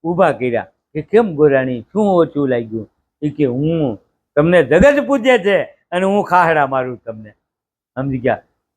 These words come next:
કે સમજ્યા ને ત્યાંથી હવાર. સમજી ગયા ને? હવે એવું ન કરવું, હવે શાંત થાવ તમે, તમે રોવોમાં, હવે એવું ન કરવું. સમજી ગયા ને ત્યાંથી હવાર. સમજી ગયા?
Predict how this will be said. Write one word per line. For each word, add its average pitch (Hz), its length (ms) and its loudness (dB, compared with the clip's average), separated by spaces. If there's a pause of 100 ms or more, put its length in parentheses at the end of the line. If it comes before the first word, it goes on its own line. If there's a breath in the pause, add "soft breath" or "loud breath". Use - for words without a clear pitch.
(160)
કે 170 100 4
સમજ્યા 196 540 2
ને 175 120 0
ત્યાંથી 165 400 2
હવાર. 185 320 4 (960)
સમજી 285 380 4
ગયા 247 200 4
ને? 208 100 4
હવે 285 220 8
એવું 262 200 0
ન 285 240 4
કરવું, 170 400 -6 (340)
હવે 175 200 4 (100)
શાંત 233 260 2
થાવ 226 220 4
તમે, 185 180 0
તમે 170 260 2
રોવોમાં, 170 440 0 (380)
હવે 240 200 6
એવું 269 300 4
ન 247 220 2
કરવું. 127 340 -10 (720)
સમજી 285 320 4
ગયા 220 140 4
ને 196 160 2
ત્યાંથી 165 240 -2
હવાર. 147 260 0 (440)
સમજી 175 380 -6
ગયા? 139 280 4